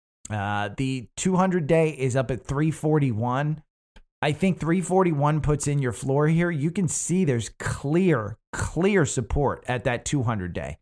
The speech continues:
If you get the chance to buy this at three fifty and you want to get into Goldman Sachs,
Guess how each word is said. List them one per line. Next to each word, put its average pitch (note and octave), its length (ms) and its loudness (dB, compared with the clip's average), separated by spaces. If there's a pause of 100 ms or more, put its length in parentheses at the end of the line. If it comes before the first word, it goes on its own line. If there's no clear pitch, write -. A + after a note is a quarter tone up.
(540)
If E3+ 240 2
you G3 140 2
get G#3 240 4
the G#3+ 80 0
chance F#3+ 480 2
to D3+ 100 0
buy C3 320 4
this A#2 340 -2
at B2+ 220 -4
three C#3 260 -2
fifty F3+ 580 0
and C3+ 180 0
you C3 100 4
want B2+ 420 4
to D#3+ 120 0
get E3+ 320 0
into E3+ 400 0
Goldman D3+ 500 2
Sachs, D3 520 0